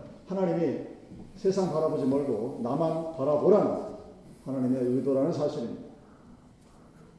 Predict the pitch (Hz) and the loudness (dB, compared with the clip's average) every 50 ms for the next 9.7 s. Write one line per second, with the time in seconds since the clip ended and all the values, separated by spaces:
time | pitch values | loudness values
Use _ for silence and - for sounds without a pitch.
0 | - - - - - - - - - - - - - - 160 151 - - 160 170 | -20 -20 -18 -14 -14 -14 -12 -12 -12 -10 -10 -10 -6 -4 -2 -2 0 0 -2 -2
1 | 190 202 202 185 165 143 - 147 139 135 127 117 175 143 127 104 - - - - | 2 4 4 4 4 4 2 2 0 2 4 4 4 4 2 0 -2 -4 -8 -12
2 | - - - - - - 151 170 190 185 175 160 156 139 127 131 156 180 - - | -14 -18 -20 -20 -10 -4 0 2 4 4 4 4 4 4 4 2 0 0 -4 -8
3 | - - - - - - - - - - - - - 120 135 127 127 127 120 120 | -12 -14 -16 -20 -20 -20 -20 -20 -20 -20 -10 -8 -4 0 4 6 6 6 6 4
4 | 127 123 151 143 170 180 185 143 135 147 151 147 - 127 113 - - - - - | 2 2 4 6 6 6 6 6 6 4 2 2 0 -2 -4 -4 -6 -10 -14 -16
5 | - - - - - - - - - 143 175 170 170 - 247 254 254 254 247 - | -18 -20 -20 -20 -20 -20 -18 -8 0 2 2 2 4 4 8 8 10 10 10 8
6 | - 202 220 - 220 220 220 - 254 277 269 285 285 254 226 180 165 - 202 226 | 8 6 8 10 10 10 10 10 8 6 6 8 8 8 8 8 8 10 10 10
7 | 196 135 - - - - - - - - 165 185 208 202 - - 196 185 208 220 | 10 10 6 2 -2 -4 -8 -10 -4 2 4 6 8 8 6 4 2 4 6 10
8 | 247 240 240 247 233 226 240 233 220 220 196 208 254 262 220 - - - - - | 10 12 12 12 12 12 10 10 10 10 10 10 10 8 8 6 4 0 -4 -8
9 | - - - 160 202 240 262 240 - - - - - - | -8 -2 4 6 8 12 12 12 12 12 10 6 2 0